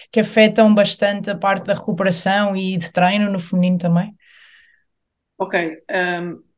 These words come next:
Speaker 2: em, em primeiro lugar, ainda existe, ou seja, a literatura é muito escassa em relação a isso, daquilo que é modalidades coletivas, o que é a associação, ah, do ciclo menstrual, ah, no impacto no, na performance, ok?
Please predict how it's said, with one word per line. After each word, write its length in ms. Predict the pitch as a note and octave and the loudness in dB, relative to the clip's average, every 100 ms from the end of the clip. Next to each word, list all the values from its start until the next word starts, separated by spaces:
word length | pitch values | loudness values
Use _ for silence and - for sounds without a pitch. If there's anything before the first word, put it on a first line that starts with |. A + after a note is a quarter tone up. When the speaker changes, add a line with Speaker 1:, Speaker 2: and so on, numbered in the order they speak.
| _ | _
Speaker 2:
em, 260 | F#3+ G3 A3+ | -8 -4 -4
em 80 | A#3 | -2
primeiro 300 | B3+ A#3+ G#3+ | -2 -4 -4
lugar, 300 | G#3+ B3+ G3+ - | -6 -6 -8 -8
ainda 220 | F#3+ G3 | -8 -6
existe, 500 | G3 G3 G#3+ - - | -8 -10 -16 -18 -12
ou 180 | F#3+ - | -10 -10
seja, 240 | E3+ E3 F3+ | -8 -6 -4
a 20 | |
literatura 440 | G3 G3 F#3+ G3 | -6 -8 -10 -8
é 20 | F#3+ | -6
muito 180 | F#3+ | -8
escassa 380 | F#3+ - F#3 F#3 | -8 -8 -8 -8
em 60 | F3+ | -10
relação 360 | F#3 F3+ F#3 F3 | -10 -10 -10 -8
a 60 | |
isso, 320 | F3+ F#3+ - | -10 -12 -12
daquilo 360 | F3 F#3 G3+ G3 | -10 -8 -6 -8
que 140 | - | -6
é 100 | G3 | -6
modalidades 600 | G3 F#3 F3+ F3 F#3+ F#3 | -6 -6 -6 -4 -6 -8
coletivas, 880 | - - E3 D#3+ G3 A3 G3 F#3+ F#3 | -12 -8 -8 -8 -10 -10 -6 -6 -6
o 80 | E3+ | -8
que 120 | D#3+ | -6
é 40 | F#3+ | -6
a 60 | |
associação, 840 | F3+ F#3 F#3 - F3 - F#3 F#3 F#3 _ _ _ | -4 -8 -10 -8 -8 -6 -8 -8 -14 _ _ _
ah, 340 | E3 E3 D#3+ D#3+ D#3+ | -6 -4 -4 -6 -8
do 100 | E3+ | -10
ciclo 420 | - F#3 E3+ E3 | -10 -10 -8 -6
menstrual, 800 | F3 E3+ - E3+ F3 F#3 F#3 - | -6 -8 -8 -6 -2 -2 -4 -8
ah, 440 | F3 E3+ E3+ E3 D#3+ - | -8 -6 -6 -8 -10 -10
no 160 | F3+ | -6
impacto 520 | F#3 F3+ F3+ F3+ - | -4 -2 -4 -4 -10
no, 380 | F3+ F3 E3+ E3 | -8 -4 -4 -6
na 120 | E3 E3+ | -8 -6
performance, 600 | F3+ E3+ D#3 D3 D3 D#3+ | -8 -8 -10 -12 -16 -10
ok? 320 | E3+ F#3 | -6 -6